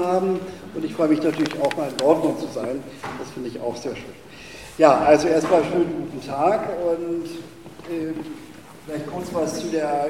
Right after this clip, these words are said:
Initiative Genossenschaft von unten. Äh, wir haben uns vor circa zwölf Jahren gegründet. Äh, der Anlasspunkt war die Unzufriedenheit in Genossenschaften, insbesondere über die Mitbestimmung.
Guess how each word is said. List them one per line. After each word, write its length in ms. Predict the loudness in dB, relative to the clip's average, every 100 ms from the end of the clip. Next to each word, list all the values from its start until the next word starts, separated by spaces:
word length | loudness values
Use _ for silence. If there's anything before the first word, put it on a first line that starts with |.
| -2
Initiative 480 | -4 -2 -4 -2 0
Genossenschaft 580 | 2 2 0 0 0 0
von 200 | -4 -2
unten. 500 | -2 -2 -4 -4 -6 -12 -16 -16 -16 -4
Äh, 400 | 4 6 6 4
wir 120 | 2
haben 120 | 2 0
uns 180 | -2
vor 260 | -4 -2 -2
circa 760 | -2 -6 -10 -6 -6 -2 -2 -2
zwölf 460 | 2 6 6 6
Jahren 460 | 4 4 2 2 -2
gegründet. 680 | -4 -4 -4 -4 -2 -4 -4 -10 -14 -16 -16 -12 -2
Äh, 260 | 0 2 2
der 100 | 2
Anlasspunkt 540 | 4 2 2 0 4
war 500 | 4 8 8 8 2 -4 -2 -2 -2
die 140 | 0 2
Unzufriedenheit 800 | 2 0 0 -4 -4 -6 -6 -8 -8 -10
in 320 | -10 -10 -10
Genossenschaften, 680 | -8 -6 -6 -4 -4 -2 0
insbesondere 680 | 0 -2 -2 -2 -2 0 0
über 400 | -2 -2 -2 -2
die 340 | -6 -10 -4
Mitbestimmung. 760 | 0 0 0 -4 -4 -8 -10 -12